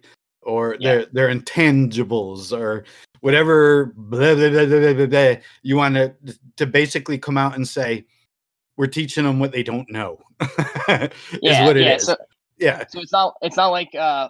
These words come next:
Speaker 2: football or basketball where basically when you get drafted, you go straight into the, the team and, and have a spot on the team, or you're on the bench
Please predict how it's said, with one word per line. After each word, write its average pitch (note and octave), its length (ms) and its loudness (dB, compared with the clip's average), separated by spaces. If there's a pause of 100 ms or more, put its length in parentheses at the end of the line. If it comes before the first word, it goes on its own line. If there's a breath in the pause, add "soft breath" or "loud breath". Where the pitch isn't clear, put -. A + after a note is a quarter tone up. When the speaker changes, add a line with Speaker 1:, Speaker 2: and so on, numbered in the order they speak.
(200)
Speaker 2:
football D#3 400 -6
or C3+ 100 -10
basketball C3 600 -12
where A#2+ 200 -14
basically B2+ 400 -14
when A#2 160 -12
you A#2+ 80 -10
get A2+ 160 -10
drafted, A2+ 420 -8
you G2+ 80 -20
go G#2 140 -18
straight G#2+ 480 -12
into G#2+ 500 -14
the, F#2+ 400 -10
the A2+ 80 -10
team G#2 300 -4
and, F#2+ 240 -14
and G2 240 -18
have F#2+ 100 -6
a - 40 -14
spot G2 280 -2
on F2 120 -8
the G2 80 -14
team, G2+ 340 -6
or G2+ 140 -10
you're G#2 360 -4 (1000 loud breath)
on C#3+ 220 0
the C3 340 -2
bench C3 420 -2